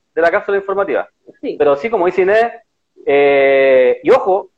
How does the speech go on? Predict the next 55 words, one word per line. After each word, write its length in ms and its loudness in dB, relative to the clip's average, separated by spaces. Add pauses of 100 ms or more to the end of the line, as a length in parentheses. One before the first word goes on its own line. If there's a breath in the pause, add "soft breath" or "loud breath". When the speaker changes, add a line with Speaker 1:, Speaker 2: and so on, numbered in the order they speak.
(140)
Speaker 1:
que 120 -2
la 80 0
mayoría 340 0
de 100 2
los, 360 0
las 160 -2
personas 260 -6
que 60 -4
está 160 -2
ahí 120 2
está 280 -4
sin 160 -4
armas. 420 -4 (640)
Y 60 -2
habían 260 0
como 220 -2
dos 160 -2
con 160 -2
armas 400 0
y 20 -20
se 100 -20
trataron 320 -2
de 100 -4
defender, 420 -6
pero 160 -4
claro, 320 0 (240)
cuando 240 -4
este 240 -4
weón 160 2
mostraba 380 0
el 60 0
estoque, 640 -2
se 80 -6
acercaba 720 0
y 100 -12
por 160 -2
los 160 -6
costados 360 -2
se 80 -10
acercaban 340 -2
los 100 -2
otros 140 -12
gendarmes, 380 -2
entonces 220 -12
era 100 -4
imposible 420 -4
porque 220 -4
lo 100 0
invitaba, 400 0
"Ya, 140 2
vos, 200 0
pelea 300 -2
con, 160 -8
pelea 260 -2
conmigo", 600 -6